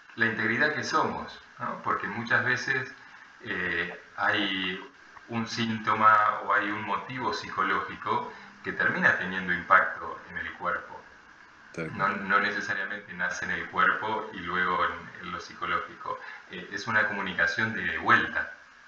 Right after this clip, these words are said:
Speaker 2: Tal cual. Como bien dijiste, somos un ser, eh, integral, ¿no? Y tener, tener, tenemos que estar atentos a todo, porque si no se nos escapa siempre, se, se nos escapa algo.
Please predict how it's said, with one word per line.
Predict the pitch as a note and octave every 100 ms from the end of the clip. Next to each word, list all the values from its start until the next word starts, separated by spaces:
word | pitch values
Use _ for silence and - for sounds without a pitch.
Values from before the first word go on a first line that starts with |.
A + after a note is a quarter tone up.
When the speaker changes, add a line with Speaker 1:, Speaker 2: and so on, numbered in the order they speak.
| - - - -
Speaker 2:
Tal | F#2
cual. | F2+ F2+ - - - - - -
Como | F#2+ F#2
bien | G2+ G2+
dijiste, | G2 A2 -
somos | F2+ F#2+ F#2 E2+
un | F2+
ser, | F#2 F#2 F#2 - -
eh, | D#2+ D#2 D#2+ D2+ - - - - - - - - - - -
integral, | E2+ F#2 F#2+ G2 E2+ E2
¿no? | F#2
Y | F2+
tener, | E2+ F#2 F2+
tener, | - F2 F2+
tenemos | - F2+ G2+
que |
estar | F#2+ F2+
atentos | E2+ F#2+ F#2 E2+
a |
todo, | - F#2 F2
porque | E2+ -
si |
no | G#2+
se | - F#2
nos | F2+
escapa | F2 F2+ - - - - -
siempre, | - F2 D#2+ -
se, | - -
se | -
nos | E2+ E2+
escapa | G2 F2+ F#2
algo. | F2+ E2